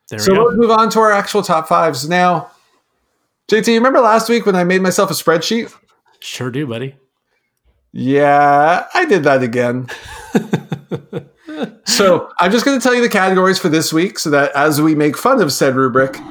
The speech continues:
Speaker 2: uh, you are familiar with my categories, okay? Just, just so you haven't, because it's, by the way, I'm first this week, so I'm gonna go straight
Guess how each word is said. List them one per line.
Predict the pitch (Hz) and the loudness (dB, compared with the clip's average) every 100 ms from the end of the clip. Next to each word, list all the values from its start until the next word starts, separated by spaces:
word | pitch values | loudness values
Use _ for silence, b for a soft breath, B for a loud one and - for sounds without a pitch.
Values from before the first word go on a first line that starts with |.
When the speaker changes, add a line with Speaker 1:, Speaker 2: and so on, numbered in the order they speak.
| - - - - | -20 -20 -12 0
Speaker 2:
uh, | 135 135 131 147 | 2 4 0 0
you | 139 139 139 139 135 | 0 2 0 0 0
are | 131 | 0
familiar | 147 151 160 147 | 2 2 4 4
with | 139 135 | 2 0
my | 131 | -4
categories, | 131 123 113 101 - - | -2 -4 -4 -10 -12 -12
okay? | 110 127 147 | -8 -2 -2
Just, | 156 135 - _ | -2 -8 -12 _
just | 135 - | -8 -4
so | |
you | 139 | -4
haven't, | 131 131 131 b b - | -2 -4 -6 b b -2
because | 156 170 | 0 2
it's, | 180 185 | 0 0
by | 196 | 2
the | 196 | 4
way, | 151 | 4
I'm | 156 151 | 2 0
first | 175 170 - | 0 0 -2
this | 165 | -4
week, | 170 147 | -4 -2
so | 156 139 | 0 0
I'm | |
gonna | 147 143 | 0 0
go | 143 | -2
straight | 139 - - 185 | -2 -6 -2 -2